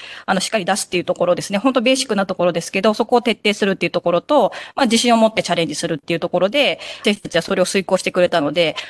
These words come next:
あの、本当に選手ももちろんハッピーですし、あの、コーチ陣もスタッフ陣もすごくこう満足して、次の対戦に臨めるかなというふうに思ってます。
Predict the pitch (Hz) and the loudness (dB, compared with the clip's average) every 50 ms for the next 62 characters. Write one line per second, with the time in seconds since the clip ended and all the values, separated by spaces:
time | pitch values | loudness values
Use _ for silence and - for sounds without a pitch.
0 | - - - - 190 190 196 220 226 214 214 202 202 196 196 196 190 - - _ | -16 -6 -4 -2 0 2 2 2 2 2 2 2 2 4 4 2 0 -2 -4 _
1 | - 285 277 254 - 226 196 196 190 185 277 269 233 185 175 - - _ - - | 0 2 2 2 0 -2 -2 -2 -2 -2 -2 0 0 0 0 -2 -4 _ -12 -10
2 | - - 220 - - 190 160 156 - - 160 - 190 185 170 - 180 190 185 175 | -4 -4 -2 0 0 0 0 0 -2 -4 -4 -4 0 0 0 0 2 2 2 2
3 | 175 175 180 180 175 175 - 196 196 185 190 170 165 156 160 156 151 - 185 180 | 4 4 4 4 2 2 4 2 2 2 2 0 0 0 0 0 -2 -2 -2 -2
4 | 175 185 170 165 160 151 156 - - 196 190 - - _ - - 151 - - 175 | -2 -2 -2 -2 -4 -4 -4 -2 -2 -2 -2 -4 -8 _ 0 2 2 2 2 2
5 | 175 151 147 143 - - - - 151 147 - - - 175 165 143 139 - - _ | 0 0 -2 -4 -6 -6 -2 -2 0 0 0 -2 -2 0 2 2 2 0 -4 _
6 | _ _ - - 175 160 - 156 165 165 170 - 180 160 165 175 180 175 - 170 | _ _ -4 -4 -2 0 0 0 0 0 0 0 0 0 2 2 2 2 0 2
7 | 190 233 247 - - 190 165 151 151 151 - - - 131 - - - - - | 2 2 2 2 0 -2 -2 -2 -2 -2 -4 -4 -4 -4 -4 -4 -6 -10 -16